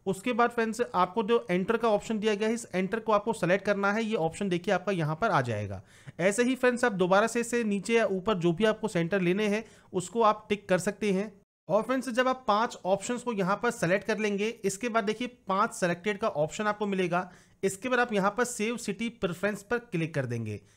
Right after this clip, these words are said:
इसके बाद देखिए आपकी जो सिलेक्टेड सिटी है वो आपको अलॉट हो जाएगी।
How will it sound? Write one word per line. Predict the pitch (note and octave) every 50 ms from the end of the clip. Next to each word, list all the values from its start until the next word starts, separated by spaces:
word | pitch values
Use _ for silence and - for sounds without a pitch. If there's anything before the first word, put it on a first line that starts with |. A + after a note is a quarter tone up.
| _ _ _ _
इसके | F3+ F#3 F#3+ - C4
बाद | A#3+ B3 B3
देखिए | G#3 A3+ A3+ A3+ B3 B3+
आपकी | A#3 - F3+ F#3 F#3+ - A#3
जो | G#3+ A#3+
सिलेक्टेड | A#3 - - F#3 F3+ F#3+ - A#3+
सिटी | A#3 - G3 F3 G#3+ A#3 G#3
है | A3 A3+
वो | G3+ G3 G3
आपको | F#3 F#3+ - A#3 - - -
अलॉट | F3 E3 F#3+ G#3+ G#3
हो | G3+ G3
जाएगी। | F#3 G3 F#3+ F3+ E3+ G3+ A3